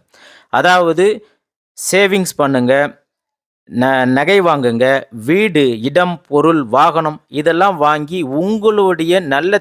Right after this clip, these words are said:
தேவைக்கு பயன்படுத்துங்க. அப்ப மிதுன ராசிக்காரர்கள் உங்களுக்கு இந்த வருஷம் வாழ்க்கை மிக சிறப்பாக இருக்குங்க. அதனால மிதுன ராசிக்காரர்களே தயவு செஞ்சு கவலையே படாதீங்க. அந்த தெய்வ பலம்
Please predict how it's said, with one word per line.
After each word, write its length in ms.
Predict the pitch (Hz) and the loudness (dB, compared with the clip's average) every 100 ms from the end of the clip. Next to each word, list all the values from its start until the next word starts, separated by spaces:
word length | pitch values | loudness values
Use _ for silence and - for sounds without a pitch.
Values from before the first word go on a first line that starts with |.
| 202 | 0
தேவைக்கு 360 | 156 139 127 170 123 | 0 0 -4 -4 -2
பயன்படுத்துங்க. 640 | 120 113 104 - 90 85 - _ _ _ _ _ | -2 -2 -4 -4 -14 -16 -18 _ _ _ _ _
அப்ப 400 | 143 147 165 180 196 | -4 -2 0 2 2
மிதுன 300 | 170 202 208 | 0 2 4
ராசிக்காரர்கள் 880 | 190 160 160 156 147 147 147 147 185 | 2 2 -2 0 2 2 2 0 0
உங்களுக்கு 440 | 151 147 143 147 131 | -2 -2 -2 -2 -2
இந்த 120 | 117 107 | -2 2
வருஷம் 520 | 143 165 - 190 202 98 | 2 2 0 -2 -2 -2
வாழ்க்கை 480 | 123 156 190 180 180 | 2 2 2 -2 -4
மிக 260 | 131 120 160 - | -2 -4 -6 -2
சிறப்பாக 560 | 131 147 147 127 160 190 | -4 -2 -2 0 -2 -4
இருக்குங்க. 420 | 113 113 113 104 95 _ _ _ _ _ | -6 -6 -6 -8 -8 _ _ _ _ _
அதனால 420 | 127 165 170 156 156 196 | 0 2 2 2 0 -2
மிதுன 280 | 117 131 156 156 | -2 0 2 2
ராசிக்காரர்களே 800 | 147 135 139 135 131 127 131 170 | 0 -2 -2 0 2 2 2 0
தயவு 340 | 120 120 127 123 | 0 2 4 2
செஞ்சு 260 | 120 117 160 - | -2 -4 -6 -4
கவலையே 480 | 123 117 127 135 170 160 | -2 0 0 2 0 0
படாதீங்க. 480 | 120 120 117 117 147 202 - _ _ | 0 0 0 0 0 0 -6 _ _
அந்த 220 | 135 147 139 110 135 | -4 0 0 2 2
தெய்வ 380 | 208 262 233 170 | 2 2 0 0
பலம் 260 | 147 151 | 2 0